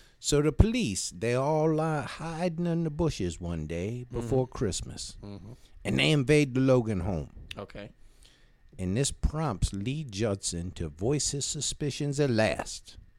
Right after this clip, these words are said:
Speaker 2: Okay.
Speaker 1: Margaret Logan's body was unearthed in a garden, Timmy.
Speaker 2: Damn it.
Speaker 1: Whereupon Louise offered another of her patented fables.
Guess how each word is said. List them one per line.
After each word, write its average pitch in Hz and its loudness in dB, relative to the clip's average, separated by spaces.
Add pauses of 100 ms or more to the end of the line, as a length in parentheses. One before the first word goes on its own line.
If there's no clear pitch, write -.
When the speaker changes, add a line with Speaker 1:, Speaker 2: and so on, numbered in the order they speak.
(140)
Speaker 2:
Okay. 104 -14 (540)
Speaker 1:
Margaret 190 6
Logan's 165 4
body 165 2
was 113 2 (140)
unearthed 208 4 (140)
in 156 4
a 139 4
garden, 110 4
Timmy. 123 0 (380)
Speaker 2:
Damn 143 -4
it. - -16 (200)
Speaker 1:
Whereupon 165 6
Louise 170 2
offered 143 0 (160)
another 247 -4 (580)
of 107 -4
her 127 -2
patented 139 -6
fables. - -10